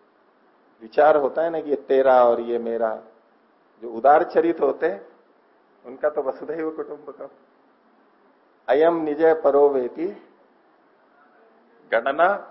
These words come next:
लघु चेतसाम। जो लघु चित्त वाले होते हैं ना, उनकी ये गणना होती है, ये मेरा और ये तेरा। जो उदार चरित होते हैं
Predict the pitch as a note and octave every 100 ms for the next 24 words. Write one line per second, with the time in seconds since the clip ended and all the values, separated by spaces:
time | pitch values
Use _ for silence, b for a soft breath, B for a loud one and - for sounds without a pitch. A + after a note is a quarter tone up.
0 | - _ A2 D3+ A#3 A3+ - C#3+ - -
1 | - - _ _ A#2+ B2 B2+ G3 G#3+ -
2 | - F#3 F3 F3+ C#3+ - E3 A3 - -
3 | _ _ _ _ D3 F3+ G#3+ G#3 G3 F#3+
4 | F#3 F3+ F3 F3+ F3 E3+ C#3+ C#3+ C#3 B2+
5 | A#2+ A2+ G#2+ G#2 G2 _ _ _ - B2+
6 | A#2+ B2+ D3 E3+ - E3+ F3 D3+ D3+ F3